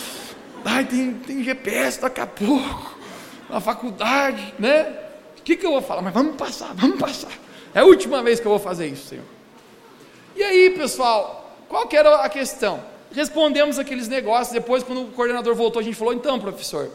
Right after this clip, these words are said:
a gente que conferiu as provas aqui, só que o professor se esqueceu de con-, de conferir algumas questões."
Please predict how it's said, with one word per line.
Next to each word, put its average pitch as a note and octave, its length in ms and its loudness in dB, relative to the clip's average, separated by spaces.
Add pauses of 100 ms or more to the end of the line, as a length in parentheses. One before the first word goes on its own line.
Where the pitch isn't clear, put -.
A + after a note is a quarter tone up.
(440)
a - 20 -10
gente G3+ 160 -6
que G#3+ 80 -14
conferiu B3 380 -2
as C4 80 -2
provas A#3 320 -2
aqui, B3 260 -8 (240)
só - 220 -6
que - 100 -2
o D4+ 40 -4
professor D4 440 -4
se C4+ 100 -6
esqueceu B3+ 480 -6
de - 80 -10
con-, B3 320 -6
de G3+ 140 -10
conferir B3 440 -2
algumas A3+ 280 -2
questões." C#4+ 720 -6